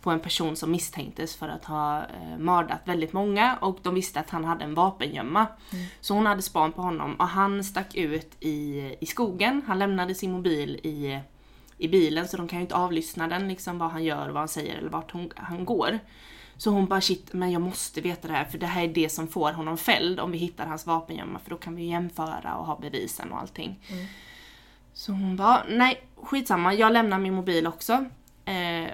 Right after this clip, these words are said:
Speaker 1: och så stack hon ut och hon sa det, "Jag har alltid ett hundkoppel i bilen." För att när han gick ut i skogen, som är liksom helt random så, så hon bara, "Om jag springer på honom eller om han skulle vända sig om,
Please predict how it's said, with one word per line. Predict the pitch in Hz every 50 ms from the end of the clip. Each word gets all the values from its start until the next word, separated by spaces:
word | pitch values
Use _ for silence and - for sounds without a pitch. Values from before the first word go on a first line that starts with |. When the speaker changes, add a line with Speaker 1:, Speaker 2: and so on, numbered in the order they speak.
| -
Speaker 1:
och | - 185 180
så | - 202
stack | - - 202 196
hon | - 220 208 202
ut | 185 135 143 -
och | 175
hon | 175 180 180
sa | - 175
det, | 165 165
"Jag | 165 175
har | 175 190 185 165
alltid | - - 190 190 185 - - 147
ett | 170 -
hundkoppel | 190 196 208 208 202 156 - - - - - - - - 147 202 226 226 220 - - - - -
i | - 190 180 165
bilen." | 170 202 175 147 123 - 156 196 220 233 233 - - - - - -
För | - 185
att | 180
när | - 196
han | 190 220 214 214 220
gick | 220 214 -
ut | 196 160 160 - -
i | -
skogen, | - - - 202 175 151 - 160 170 175 196 202 196
som | 196 202 196
är | 175 165
liksom | 160 156 160 - 160 160
helt | 170 190 202 185 175 165 160 - - - - - - - -
random | 170 180 196 180 165 156 156 160 160 156 156 160 160 165
så, | 165 - 151 139 139 -
så | - - 180
hon | 175 170
bara, | 170 - - -
"Om | 196 196 196 190
jag | 185 190
springer | - - 196 190 196 196
på | - - 196 156
honom | 160 - 139 139 156 170 180 170
eller | 165 160 165
om | 160
han | 160 175 170 170
skulle | - - 160 165
vända | 160 180 185 180 165 147 135
sig | - - 190
om, | 151 147 175